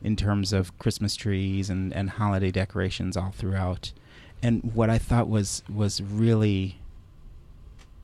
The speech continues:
intriguing for me, the area where you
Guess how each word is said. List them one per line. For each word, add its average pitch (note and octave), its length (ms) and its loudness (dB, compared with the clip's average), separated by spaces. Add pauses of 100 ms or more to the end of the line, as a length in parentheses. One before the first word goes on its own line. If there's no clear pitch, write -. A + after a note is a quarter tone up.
intriguing G#2+ 680 2
for - 240 -2
me, G#2 400 2 (560)
the B2+ 240 6
area C3 440 6
where A2 540 4
you G#2+ 640 4